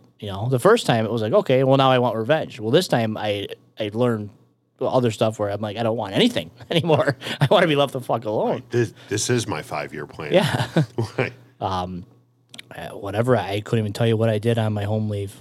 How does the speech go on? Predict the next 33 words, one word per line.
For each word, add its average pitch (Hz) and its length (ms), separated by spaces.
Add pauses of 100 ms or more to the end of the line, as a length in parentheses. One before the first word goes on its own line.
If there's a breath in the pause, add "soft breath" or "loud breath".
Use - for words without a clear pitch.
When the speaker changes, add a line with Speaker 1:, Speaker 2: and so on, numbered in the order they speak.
(160)
Speaker 1:
Um, 92 500 (400)
came 110 200
back 101 260
in. 120 220
We 117 80
had 135 100
a 135 40
few 180 240
months 151 320
of 131 80
getting 117 180
out, 120 300 (640 soft breath)
and, 101 340
uh, 98 300 (380)
the 120 100
platoon 113 340
started 107 300
their 107 100
buildup. 110 380 (260)
They 120 80
did 101 160
that 98 220 (220)
second 104 480
Marine 104 200
Special 107 300
Operations 104 460
Battalion 107 440
thing. 107 300
I - 20
remember 110 300
they 107 100
went 107 220
to 98 400